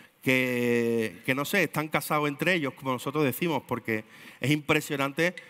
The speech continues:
Ya verás cuando vengáis este año a Poniente las texturas de esta cebolla. Muy, muy, muy interesante. Y pasando a otra, a otra cosa, eh, dentro de esa marisma, existe la rupia.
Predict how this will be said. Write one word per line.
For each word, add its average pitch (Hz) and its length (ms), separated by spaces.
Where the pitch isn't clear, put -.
Ya 127 100
verás 147 180
cuando 143 220
vengáis 131 300
este 143 160
año 135 140
a 127 60
Poniente 135 340
las 139 120
texturas 139 400
de 135 60
esta 127 180
cebolla. 117 420
Muy, 151 500
muy, 147 360
muy 151 200
interesante. 113 680
Y 156 800
pasando 180 640
a 160 160
otra, 151 560
a 139 80
otra 143 200
cosa, 170 380
eh, 120 760
dentro 170 320
de 165 60
esa 160 160
marisma, 143 500
existe 180 320
la 151 140
rupia. 139 480